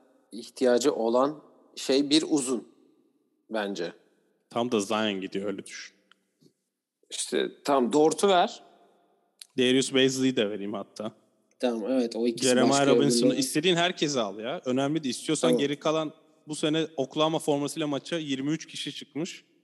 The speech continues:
Speaker 2: Gidi, Shai Gilgeous hariç yirmi bir kişiyi de al istiyorsan yani. Sence kabul eder mi Pelicans?
Speaker 1: Bence etmez.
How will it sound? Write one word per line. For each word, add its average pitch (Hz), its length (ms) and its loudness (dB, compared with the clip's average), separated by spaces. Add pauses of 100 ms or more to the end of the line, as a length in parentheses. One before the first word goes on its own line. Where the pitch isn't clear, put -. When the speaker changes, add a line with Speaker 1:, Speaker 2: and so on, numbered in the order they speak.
(840)
Speaker 2:
Gidi, 143 300 0
Shai 139 240 0
Gilgeous 147 360 -2
hariç 156 320 0
yirmi 135 300 0
bir 160 100 -2
kişiyi - 320 -10
de 147 60 -2
al 131 120 -2
istiyorsan 98 540 -14
yani. 104 280 -16 (3500)
Sence 120 340 0
kabul 120 280 0
eder 143 200 4
mi 131 60 -2
Pelicans? - 600 -12 (2250)
Speaker 1:
Bence 101 300 -6
etmez. 98 520 -6